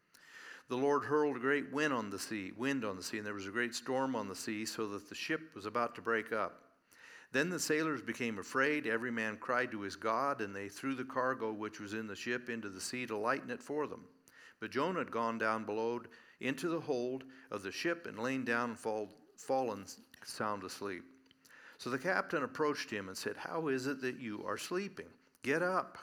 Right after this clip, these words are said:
call on your God. Perhaps your God will be concerned about us,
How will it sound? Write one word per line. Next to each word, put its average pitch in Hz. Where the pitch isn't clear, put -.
call 135
on 147
your 147
God. 123
Perhaps 135
your 151
God 92
will 107
be 104
concerned 143
about 87
us, 101